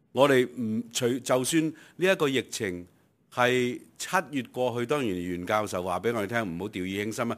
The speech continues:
七月都未搞掂啊。噉亦都有啲國家嘅，呃，教育局已經話係去到年底之前都唔會復課。即係呢一個越諗越，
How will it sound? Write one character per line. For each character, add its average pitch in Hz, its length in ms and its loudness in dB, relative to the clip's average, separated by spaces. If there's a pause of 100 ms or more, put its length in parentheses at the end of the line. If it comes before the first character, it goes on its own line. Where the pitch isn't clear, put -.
(160)
七 - 80 -16 (160)
月 113 100 -6
都 117 140 -2
未 98 160 0
搞 92 260 -2
掂 95 320 -6
啊。 87 160 -12 (800)
噉 143 180 0
亦 139 80 2
都 147 180 2
有 120 200 6
啲 139 200 0 (260)
國 113 220 2
家 127 280 4
嘅， 107 340 0 (280)
呃， 95 800 0 (840)
教 110 200 4
育 101 80 0 (140)
局 120 160 0 (180)
已 117 60 -6
經 131 200 -2
話 95 300 0 (300)
係 104 260 -2
去 117 180 4
到 110 360 2 (220)
年 101 260 -2
底 104 240 0
之 147 160 -2
前 107 180 -4
都 131 140 -2
唔 95 140 -4
會 98 120 -2
復 87 160 -8
課。 90 420 -6 (1040)
即 226 120 2
係 220 80 8
呢 208 80 0
一 233 180 6
個 151 260 2 (400)
越 147 140 4
諗 147 400 0
越， 131 160 0